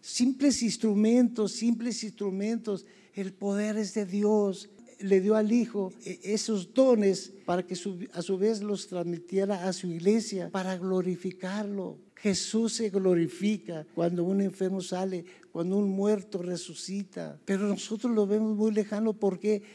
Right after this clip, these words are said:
Porque hemos sido enseñados de maneras equivocadas.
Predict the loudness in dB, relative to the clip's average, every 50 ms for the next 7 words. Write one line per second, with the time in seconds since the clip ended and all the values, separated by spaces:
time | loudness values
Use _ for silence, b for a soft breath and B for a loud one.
0 | B B B -10 -10 -8 -4 -4 -2 -2 -2 -4 -4 -2 0 0 0 -2 -4 -4
1 | -4 -4 -2 -2 -2 -2 -2 -2 0 0 2 0 0 -2 -6 -12 -10 -8 -6 -4
2 | -4 -4 -2 0 0 0 0 0 -2 -2 -6 -8 -10 -8 -8 -8 -6 -6 -6 -6
3 | -6 -10 -8 -8 -8 -8 -8 -10 -12 -14 -16 -18